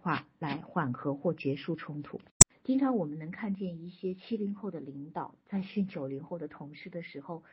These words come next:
会用讲道理的方式，呃，会用，呃，不对，这个应该是第四种了哈，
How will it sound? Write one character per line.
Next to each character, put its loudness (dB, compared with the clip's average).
会 12
用 8
讲 4
道 6
理 2
的 2
方 -2
式， -6
呃， 8
会 10
用， 6
呃， 4
不 8
对， 8
这 10
个 8
应 6
该 10
是 2
第 4
四 4
种 4
了 2
哈， 2